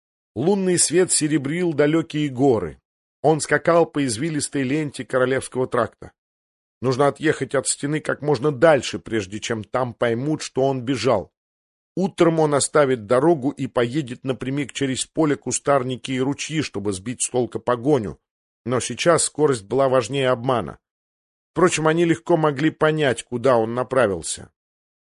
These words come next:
Старый медведь привык подниматься с рассветом, поэтому Джону следовало до первых лучей солнца оставить между собой и стеной как можно больше лиг, если только Сэм Тарли не предаст его.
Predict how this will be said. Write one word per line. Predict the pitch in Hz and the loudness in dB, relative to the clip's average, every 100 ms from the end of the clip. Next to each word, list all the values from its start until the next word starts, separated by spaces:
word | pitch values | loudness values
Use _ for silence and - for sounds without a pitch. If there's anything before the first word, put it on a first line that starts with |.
| _ | _
Старый | - - 143 139 | -2 4 4 4
медведь | 131 127 131 160 - | -2 -2 0 0 -2
привык | 135 139 - | -2 -2 -4
подниматься | 131 117 131 135 - 120 | -6 -4 -2 -2 -2 -6
с | - | -2
рассветом, | 123 - 147 151 - 78 _ _ _ _ _ _ | -2 -2 0 0 -2 -12 _ _ _ _ _ _
поэтому | 120 123 127 127 | 2 2 2 -2
Джону | 113 143 127 | 2 2 0
следовало | 135 139 123 123 | 0 0 2 0
до | 120 127 | 2 0
первых | 139 131 127 | 0 -2 -2
лучей | 131 123 139 120 | -4 -4 -2 0
солнца | - 147 127 131 | 0 0 0 0
оставить | 113 - 135 127 - | 0 0 0 0 -2
между | 120 107 113 | -6 -4 -4
собой | - 113 127 127 | -4 -2 0 -2
и | 110 | -2
стеной | - 120 127 135 | -6 -4 -2 -2
как | - 117 | -4 -6
можно | 139 135 110 | -2 -2 -2
больше | 123 107 151 131 - | -4 0 0 0 -4
лиг, | 131 156 - - _ _ _ _ _ _ _ _ | -4 -4 -4 -10 _ _ _ _ _ _ _ _
если | 131 151 - 131 | 0 0 0 0
только | 135 120 117 | 0 0 0
Сэм | - 135 123 - | 0 0 -2 -4
Тарли | - 139 131 117 120 | 2 4 4 0 -4
не | 120 120 | -4 -8
предаст | - 117 107 131 120 - - | -8 -8 -4 0 0 -4 -12
его. | 92 80 58 | -12 -10 -12